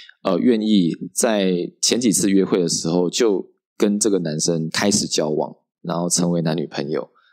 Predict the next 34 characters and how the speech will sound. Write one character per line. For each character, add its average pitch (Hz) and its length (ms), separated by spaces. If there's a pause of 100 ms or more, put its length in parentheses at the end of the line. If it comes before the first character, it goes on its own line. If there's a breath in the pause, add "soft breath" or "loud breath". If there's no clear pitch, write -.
我 104 160
觉 131 80
得 185 40
这 185 120
样 139 80
子 - 120
其 - 200
实 107 140
也 101 260
蛮 80 240
好 92 220
的， 104 100
就 104 140
是 101 80
说 98 320 (260 loud breath)
可 104 140
以 113 80
很 87 240
快 101 280
的 82 180
赶 71 180
快 104 200
观 101 300
察 - 180
这 98 120
个 90 80
男 78 180
生 90 180
到 98 140
底 80 120
是 92 240
不 - 100
是， 92 360 (360 loud breath)
呃， 85 320